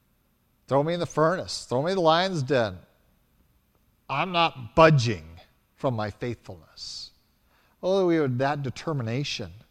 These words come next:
to say, "Seventy years from now, what happens seventy years from now will be impacted directly by how I live today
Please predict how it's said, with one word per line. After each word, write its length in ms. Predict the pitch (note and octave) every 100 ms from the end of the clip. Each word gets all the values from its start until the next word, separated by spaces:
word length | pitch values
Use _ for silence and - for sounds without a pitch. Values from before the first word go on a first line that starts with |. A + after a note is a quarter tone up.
| _ _ _ _ _ _ _ -
to 100 | B2+
say, 500 | - D3 C3+ B2+ - _ _ _ _ _ _ _ _ _ _ _ _ _
"Seventy 720 | - - - C#3 E3 G3+ G3 G3
years 440 | F#3 G3+ G3 -
from 220 | - C#3
now, 360 | A#2 G#2+ D#2 - _ _ - - _ _ _ _ _ _ _ _ _ _ _ _ _ _ _ _ _ _ _ _
what 280 | C3 D3+ A#3
happens 560 | - G3 G3 G#3 G3 E3+
seventy 640 | - - G#3+ G#3+ A#3 A#3
years 380 | G#3+ G#3+ G#3+ -
from 220 | - D#3+
now 360 | C3+ A2+ G2 - - _ _ _ _ _ _ _ _ _ _ _ _ _ _ _ _ _ _ _ _
will 100 | E3+
be 320 | E3 E3+ E3+ -
impacted 720 | B3 C4 - F#3+ F3 F3+ D#3+
directly 520 | D3+ D3+ F#3+ G#3 D#3+
by 160 | D3 C#3+
how 320 | - F#3+ G3
I 160 | G3 F#3+
live 320 | F#3 F3+ -
today 760 | D#3+ C3+ F#3 G3+ D#3 D#3 D#3